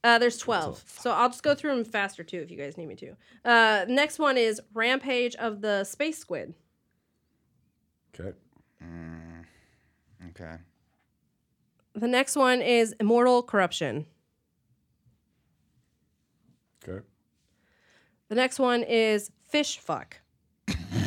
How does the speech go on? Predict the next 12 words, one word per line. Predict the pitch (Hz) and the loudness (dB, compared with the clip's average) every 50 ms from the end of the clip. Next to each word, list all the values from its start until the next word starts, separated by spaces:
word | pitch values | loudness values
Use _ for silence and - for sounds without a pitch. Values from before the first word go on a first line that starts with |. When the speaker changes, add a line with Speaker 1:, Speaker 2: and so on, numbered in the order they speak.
| 101 92 90 107 113 113 - - - - _ _ - - - - - - _ _ _ _ _ _ _ _ _ _ _ _ _ _ _ _ _ _ _ _ - - - - - _ _ _ _ _ _ _ _ _ _ _ _ _ _ _ _ _ _ _ _ _ _ _ _ _ _ _ _ - | -2 -2 -2 -2 -2 -2 -4 -6 -12 -20 _ _ -20 -20 -20 -20 -20 -20 _ _ _ _ _ _ _ _ _ _ _ _ _ _ _ _ _ _ _ _ -20 -20 -20 -20 -20 _ _ _ _ _ _ _ _ _ _ _ _ _ _ _ _ _ _ _ _ _ _ _ _ _ _ _ _ -2
Speaker 1:
The | 220 | 2
next | 240 247 254 - - | 2 2 2 2 2
one | 285 262 247 | 4 4 6
is | 240 233 233 233 214 - - - | 6 6 6 4 4 0 -6 -6
The | 202 214 214 | -4 -2 2
Road | 208 233 240 254 269 277 | 4 4 6 6 4 4
Ahead. | 262 190 185 180 156 143 135 - - _ _ _ _ _ _ _ _ _ _ _ _ _ _ _ _ _ _ _ _ _ _ _ _ _ _ _ _ _ _ _ _ _ _ _ _ _ _ _ _ _ _ _ _ _ _ _ _ _ _ - | 2 0 0 -2 -2 -2 -6 -10 -14 _ _ _ _ _ _ _ _ _ _ _ _ _ _ _ _ _ _ _ _ _ _ _ _ _ _ _ _ _ _ _ _ _ _ _ _ _ _ _ _ _ _ _ _ _ _ _ _ _ _ -20
Speaker 3:
Okay. | - - - _ _ _ _ _ _ _ - 240 - - _ _ _ _ _ _ _ _ _ _ _ _ _ _ _ _ _ _ _ _ _ - | -20 -20 -20 _ _ _ _ _ _ _ -18 -18 -18 -20 _ _ _ _ _ _ _ _ _ _ _ _ _ _ _ _ _ _ _ _ _ -2
Speaker 1:
The | 226 | 0
next | 226 247 247 240 247 - - | 2 2 2 0 0 -2 0
one | 254 240 233 226 226 | 2 4 4 2 2
is | - 226 220 214 214 202 | 2 2 2 2 2 0